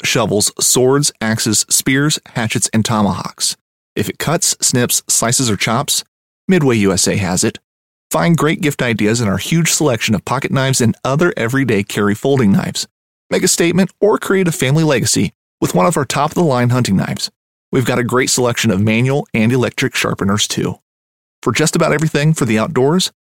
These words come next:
check out midway U S A dot com.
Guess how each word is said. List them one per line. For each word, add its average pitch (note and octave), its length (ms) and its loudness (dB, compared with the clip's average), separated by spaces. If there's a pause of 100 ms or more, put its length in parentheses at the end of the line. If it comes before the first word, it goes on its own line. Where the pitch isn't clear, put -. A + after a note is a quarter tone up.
(160)
check - 280 -4
out A2+ 180 -2
midway E3+ 320 2
U E3 240 2
S D#3 220 2
A G2+ 260 0 (380)
dot - 220 -4
com. - 340 -6